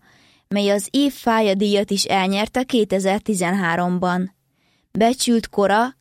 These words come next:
kétszázötven-kétszázhatvan év. Ebben az időszakban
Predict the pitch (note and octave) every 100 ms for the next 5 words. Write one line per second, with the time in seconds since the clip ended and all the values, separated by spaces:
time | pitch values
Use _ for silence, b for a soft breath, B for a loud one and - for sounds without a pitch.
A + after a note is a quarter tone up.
0 | - B3+ B3 - B3 A3+ - G3+ A3 A3+
1 | B3 - C#4+ C4+ - E3+ F#3 G3+ G3 G3+
2 | E3+ F3 F3 F3 _ _ _ _ _ _
3 | _ _ _ _ _ B3+ A#3 A#3+ A3+ G#3+
4 | A3 G3 G3+ - G3+ G3 G#3 G3+